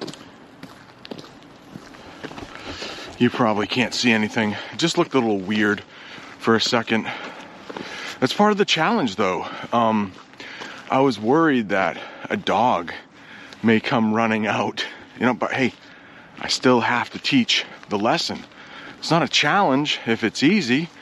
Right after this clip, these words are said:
That's why this is English Teacher Challenge number eleven, I think. Uh, yeah, so we had a great date night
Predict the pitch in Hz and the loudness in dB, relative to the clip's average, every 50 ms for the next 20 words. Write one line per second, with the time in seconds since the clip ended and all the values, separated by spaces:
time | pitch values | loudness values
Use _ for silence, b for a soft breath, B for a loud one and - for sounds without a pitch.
0 | B B B B B B B B - - 110 113 110 107 107 113 - 117 117 104 | B B B B B B B B -4 0 2 2 2 2 0 0 0 0 -2 -2
1 | 95 - - - 135 127 147 156 156 165 139 - - - 156 151 - - 135 117 | -2 -6 -8 -6 0 2 4 4 6 4 2 2 -2 -2 -2 0 0 0 -2 0
2 | - - 147 139 147 151 147 135 120 107 - B B B B B B B B B | -2 0 0 2 2 4 4 4 2 2 -2 B B B B B B B B B
3 | B 98 113 123 120 110 113 110 107 101 98 - - - - - 87 85 82 92 | B 0 2 4 4 6 6 4 4 4 0 -2 -8 -10 -6 -6 -6 -4 -2 0
4 | 107 113 90 85 80 80 78 76 - - - 76 82 - - 113 98 87 - - | 0 0 0 -4 -8 -8 -8 -8 -6 -4 -4 -4 -4 -2 0 0 0 0 -2 -6
5 | - - - - B B B B B B B B B B B B B B B B | -12 -12 -18 -20 B B B B B B B B B B B B B B B B
6 | B B - - 147 147 139 131 135 135 180 214 196 135 - - 151 135 139 151 | B B 0 2 4 4 4 2 2 2 2 2 2 2 2 0 2 2 2 0
7 | 170 160 147 127 113 92 - 139 139 135 - 120 135 139 117 143 156 156 147 | 2 0 0 0 -2 -2 0 0 0 2 2 2 0 2 2 2 0 0 0